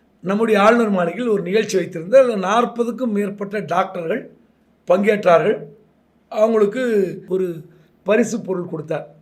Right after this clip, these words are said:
ஒரு நினைவு பரிசு. அதுல வந்து குறள் இருக்கிறது.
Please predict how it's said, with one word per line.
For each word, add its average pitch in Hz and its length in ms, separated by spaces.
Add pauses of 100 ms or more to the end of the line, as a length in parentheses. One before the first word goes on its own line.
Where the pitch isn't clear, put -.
(320)
ஒரு 190 200
நினைவு 190 520 (400)
பரிசு. 170 420 (440)
அதுல 220 340
வந்து 190 280
குறள் 240 320
இருக்கிறது. 160 500